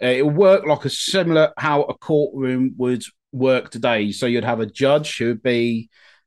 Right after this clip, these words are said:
the overviewing officer. So you have your, your judge, depending on the severity of the crime. So if you're going into these, uh, like, general and, uh, Phil, uh,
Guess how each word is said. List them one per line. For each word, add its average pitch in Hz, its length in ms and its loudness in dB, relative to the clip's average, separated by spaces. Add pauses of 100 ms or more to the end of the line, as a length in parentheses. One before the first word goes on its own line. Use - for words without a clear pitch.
the 117 360 0
overviewing 120 460 -2
officer. 131 300 -6
So 123 100 -4
you 117 140 -2
have 110 160 -4 (100)
your, 107 200 -4
your 117 140 -6
judge, 139 480 0
depending 143 320 0
on 127 80 0
the 120 60 -2
severity 127 500 0
of 110 120 -2
the - 60 -10
crime. 131 500 0 (340)
So 120 160 2
if 117 140 0
you're 139 160 4
going 127 240 2
into 123 180 -2
these, 120 420 -4
uh, 123 440 4 (200)
like, 117 240 -2 (220)
general 123 640 2
and, 107 340 -2 (480)
uh, 107 480 0
Phil, 123 540 -2
uh, 120 160 0